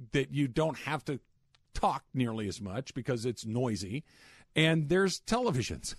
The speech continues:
So if the Dodger game is on in the background, that's not the end of the world to look at while you're having a drink and eating a little food. I don't, <laughs> I don't mind the bar at all. And there is nothing, I know I've said this before, there is nothing quite as enjoyable as going into a nice restaurant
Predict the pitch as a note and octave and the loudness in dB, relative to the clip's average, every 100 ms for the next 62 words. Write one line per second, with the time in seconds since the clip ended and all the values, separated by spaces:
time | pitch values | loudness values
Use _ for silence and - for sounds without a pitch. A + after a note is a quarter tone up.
0 | - - _ - - - F#3 F3+ F#3+ F3 | -14 -20 _ -20 -10 2 4 4 2 2
1 | F#3 G3 F3+ F3+ F3 D3+ D3+ E3+ D#3+ D3 | 2 2 2 2 2 2 2 2 2 2
2 | D3 - D#3+ F3+ F#3+ F#3 - C#3 E3 F3+ | 2 2 2 2 2 0 0 0 2 2
3 | E3+ F3 F3 D#3 E3 G3 D3+ F#3 A#3 D3 | 2 2 2 2 2 2 2 0 0 0
4 | D#3+ C#3 D3+ C#3 D3+ D3+ C3+ D3 E3+ E3 | 0 0 0 2 2 0 0 2 0 0
5 | C#3 D3 D#3+ E3 D3+ D#3 C#3 - B3+ A2+ | -2 0 0 2 0 0 -2 -4 -4 -4
6 | - _ _ - C#3+ F#3+ - A3 F3 G#3+ | -6 _ _ -4 2 2 2 2 4 4
7 | F3+ F3 C3+ - - D#3 C3 D3 D3+ D3 | 4 2 -2 -12 -4 -2 2 4 6 4
8 | B2+ C3+ C3 C#3+ C3+ D3+ C#3+ A#2+ D#3 C3 | 2 2 2 0 -2 0 0 0 -2 -2
9 | A2 C#3 B2 C3 A2+ B2+ F#2+ - F#2 E2+ | 0 0 0 -2 -2 -2 -4 -6 -6 -6
10 | _ _ _ - C#3+ D3+ B2+ A#2+ C3+ D3+ | _ _ _ 2 4 4 2 -2 -2 0
11 | F3 F3 E3+ D#3 - D3 D#3 C#3+ C3+ B2+ | 0 0 -2 -2 0 2 2 0 0 2
12 | B2 A2+ A2 - A2+ C3+ C3 B2+ A#2+ A2 | 0 0 -2 -2 -4 -2 -2 -2 -2 -4
13 | A#2+ B2+ C3 A#2 - A2 G#2 | -4 -4 -2 -2 -2 -4 -4